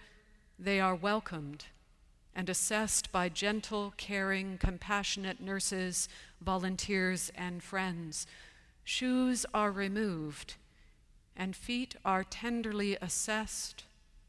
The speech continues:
washed, and tended. Calluses are removed, toenails are trimmed,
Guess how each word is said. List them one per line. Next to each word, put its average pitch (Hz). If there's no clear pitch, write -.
washed, 196
and 190
tended. 170
Calluses 202
are 170
removed, 165
toenails 185
are 185
trimmed, 190